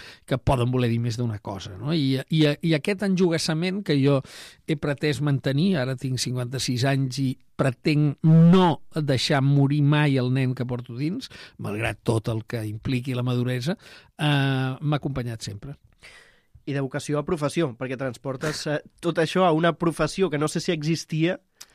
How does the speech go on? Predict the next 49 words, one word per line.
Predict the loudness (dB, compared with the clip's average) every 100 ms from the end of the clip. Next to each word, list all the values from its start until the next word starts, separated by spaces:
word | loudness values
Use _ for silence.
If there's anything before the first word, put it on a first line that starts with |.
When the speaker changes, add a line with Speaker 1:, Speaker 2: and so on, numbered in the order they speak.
| -20 -20 -16 -4
Speaker 2:
que | -4
és | -2
l'enigmista, | 0 2 4 2 0 -6 -8 _
Speaker 1:
Sí. | -8 0 4
Speaker 2:
en |
podríem | 4 4 2
dir? | 0 -4 -6 -2
Speaker 1:
Eh, | 0
sí, | 2 2
de | 2 0
fet, | 2
amb | 2
aquest | 2 4
nom | 4 4
segur | 4 4 2
que | 2
no, | 2 2
perquè | 2 2 2
<laughs> | 2
no, | 2 2 2 0 0 0
no | 2 0
és | 0
que | -2
me | -2
l'inventi, | 0 0 -2 -2
sinó | -2 -2 -2
que |
l'importo | 0 -2 2 2 2 0 2
de, | 0 0
de | -2 -2
l'italià. | -2 -2 0 0 0 -4 -18 -20 -20 -6
A | -2
Itàlia | -2 2 2 2 2 2 0 -2
hi | -2
ha, | -2 -2 -4 -6
bé, | -10 -4 -2
hi | -2
ha |
una | -2 -2
publicació | 0 0 -2 2 0
popular | 0 -4 -4 0 0 0
setmanal | -4 -2 -2 0 0
molt, | 0 0 0
molt | 0 -2
coneguda, | -2 -4 -2 -4
és | -4
La | -2
Settimana | -2 -2 -2 -2 -2
Enigmística, | -2 -2 -2 -2 -4 -4 -4